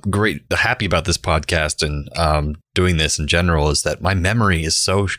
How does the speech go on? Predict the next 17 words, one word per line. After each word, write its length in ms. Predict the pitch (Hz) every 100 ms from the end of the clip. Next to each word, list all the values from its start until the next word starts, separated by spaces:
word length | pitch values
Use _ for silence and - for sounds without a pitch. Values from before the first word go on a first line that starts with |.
| -
crap 460 | - 90 98 - - -
from 160 | -
my 140 | 76 73
childhood, 640 | - 92 123 82 80 73 - - -
even 280 | 120 180 117
co-, 160 | -
up 160 | 98 117
to 80 | 98
college. 600 | - 92 107 73 78 - - - - -
And 120 | 95
so 200 | - 98
when 180 | 90 98
you 80 | 147
tell 200 | - 117
me 100 | 139
these 180 | 90 80
things, 260 | 87 82